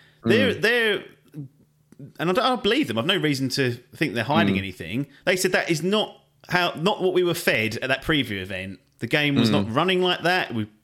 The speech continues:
Speaker 1: one, it was put on P C, so it was running at sixty F P S, but whatever.
Speaker 2: Yes, this is what Phil
Speaker 1: But
Speaker 2: said, wasn't it? He was
Speaker 1: Yes.
Speaker 2: like,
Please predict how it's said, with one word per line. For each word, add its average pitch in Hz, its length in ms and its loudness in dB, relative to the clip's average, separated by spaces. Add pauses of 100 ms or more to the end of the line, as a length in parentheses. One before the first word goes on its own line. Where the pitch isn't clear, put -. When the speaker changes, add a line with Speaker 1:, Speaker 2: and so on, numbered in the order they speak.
Speaker 1:
one, 143 180 0
it - 60 -2
was 120 100 -4
put - 160 -2
on 110 80 -4
P 107 200 -4
C, 98 320 -6
so 104 160 -6
it 98 60 -8
was 101 140 -12
running 107 180 -6
at - 80 -10
sixty - 300 -10
F 92 140 -12
P - 100 -12
S, 92 120 -12
but - 120 -16
whatever. 92 200 0
Speaker 2:
Yes, 95 360 2
this 143 240 0
is 156 120 0
what 135 180 0
Phil 143 260 2
Speaker 1:
But 117 80 -2
Speaker 2:
said, 113 380 0
wasn't 117 320 -4
it? 92 60 -2
He - 60 2 (100)
was 120 180 0
Speaker 1:
Yes. - 20 0
Speaker 2:
like, 123 260 2